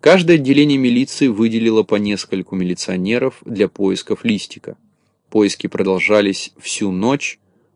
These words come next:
но не дали никаких результатов. Тогда кто-то сообразил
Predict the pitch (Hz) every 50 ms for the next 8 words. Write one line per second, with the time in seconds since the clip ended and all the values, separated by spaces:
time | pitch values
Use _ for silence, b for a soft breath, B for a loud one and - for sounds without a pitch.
0 | _ - 107 113 135 160 180 180 175 151 127 120 123 127 131 131 131 120 110 -
1 | - 90 - _ - 95 90 - - - - 104 95 92 85 90 90 87 80 -
2 | 92 82 71 - - _ _ _ _ _ _ _ b b b b b b b b
3 | b b 127 135 151 202 202 - - 185 190 185 - 175 160 - - - 147 135
4 | 117 110 113 110 104 90 95 120 135 139 135 127 -